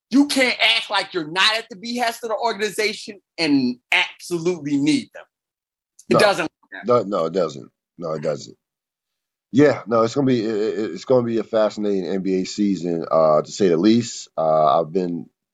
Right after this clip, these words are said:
Speaker 2: some early, you, you were impressed with Chicago. I'm def-, I'm, I watched, uh, Charlotte. I'm impressed with them so far. Uh,
Speaker 1: Charlotte's
Speaker 2: LaMelo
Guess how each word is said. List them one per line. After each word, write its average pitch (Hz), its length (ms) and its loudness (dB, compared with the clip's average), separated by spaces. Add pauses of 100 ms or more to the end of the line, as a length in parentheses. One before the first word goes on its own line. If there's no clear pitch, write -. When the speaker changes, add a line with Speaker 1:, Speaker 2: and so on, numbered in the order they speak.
(120)
Speaker 2:
some 92 420 -4
early, 92 280 2
you, 110 160 0
you 107 180 4
were 113 80 4
impressed 98 280 0
with 80 100 -12
Chicago. 127 580 2 (280)
I'm 104 320 0
def-, 104 360 -2
I'm, 107 340 2
I 87 160 4
watched, 98 480 0
uh, 80 200 -2
Charlotte. 113 600 2
I'm 95 140 -8
impressed 90 280 -2
with 80 140 -12
them 101 160 -2
so 92 180 -2
far. 85 440 2 (520)
Uh, 78 120 2
Speaker 1:
Charlotte's 80 300 -2 (540)
Speaker 2:
LaMelo 98 280 2